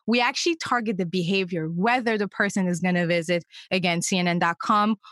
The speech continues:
or memes dot com, which is a site apparently, or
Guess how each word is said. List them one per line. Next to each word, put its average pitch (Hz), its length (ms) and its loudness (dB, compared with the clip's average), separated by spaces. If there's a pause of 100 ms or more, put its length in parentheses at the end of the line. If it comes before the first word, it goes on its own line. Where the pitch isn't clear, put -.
(140)
or 202 160 2
memes 185 440 -2
dot 196 200 0
com, 208 220 2
which 165 120 -4
is 156 140 -4
a 151 40 -2
site 160 280 -2
apparently, 180 520 -2 (360)
or 202 400 2